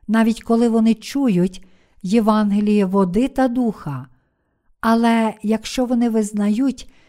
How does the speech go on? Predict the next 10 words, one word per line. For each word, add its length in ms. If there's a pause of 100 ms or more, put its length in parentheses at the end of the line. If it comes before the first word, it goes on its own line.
(140)
себе 480
за 180
грішників, 840 (520)
приречених 840
на 180
пекло, 640 (640)
перед 380
Богом, 680 (500)
то 140
їм 380